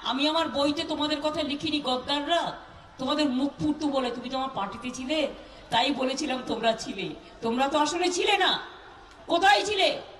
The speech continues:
আজকে যায়, যার বাড়ি থেকে গুলি চলল,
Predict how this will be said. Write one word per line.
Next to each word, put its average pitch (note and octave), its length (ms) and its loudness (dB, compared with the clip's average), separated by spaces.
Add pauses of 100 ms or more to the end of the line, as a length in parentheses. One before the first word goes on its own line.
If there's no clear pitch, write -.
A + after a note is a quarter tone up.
(840)
আজকে C4+ 420 2
যায়, D#4+ 380 4
যার D4+ 300 6
বাড়ি C#4+ 240 4
থেকে E4+ 220 0
গুলি D4+ 260 4
চলল, D#4+ 420 4